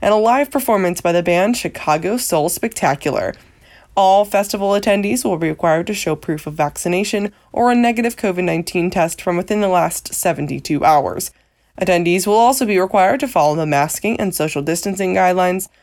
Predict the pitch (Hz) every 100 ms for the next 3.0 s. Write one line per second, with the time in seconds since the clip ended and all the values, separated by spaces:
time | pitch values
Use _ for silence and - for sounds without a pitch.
0 | _ - 202 208 202 214 214 214 180 175
1 | 180 185 185 156 - 160 165 - 165 139
2 | 139 147 160 - 135 - 143 139 -